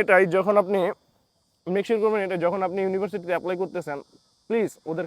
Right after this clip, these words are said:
ক্রাইকোস কোডটা দেখে নেবেন। ক্রাইকোস হচ্ছে মানে একটা, একটা কোড থাকে, যখন একটা pro-, এটাকে বলে প্রোভাইডার কোড, যখন একটা ইনস্টিটিউট বা একটা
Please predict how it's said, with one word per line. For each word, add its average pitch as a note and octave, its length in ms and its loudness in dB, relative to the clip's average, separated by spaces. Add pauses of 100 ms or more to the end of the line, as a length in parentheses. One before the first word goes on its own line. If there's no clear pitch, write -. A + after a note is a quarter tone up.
ক্রাইকোস G3 440 2
কোডটা F#3 300 0
দেখে E3+ 220 -4
নেবেন। C#3+ 180 -4 (100)
ক্রাইকোস F3 360 -2
হচ্ছে F3 220 -2 (1300)
মানে C#3 160 -8
একটা, C#3 160 -8
একটা F3 180 -12
কোড G3 120 2 (120)
থাকে, F#3 160 -2 (100)
যখন E3+ 220 -4
একটা - 180 -2 (240)
pro-, G3+ 200 2
এটাকে G3+ 260 0
বলে F#3 200 0
প্রোভাইডার E3+ 360 2 (120)
কোড, E3 140 -2 (120)
যখন D#3+ 260 -4
একটা - 140 -8 (100)
ইনস্টিটিউট D#3 500 -6
বা D3 100 -2
একটা D3 120 -10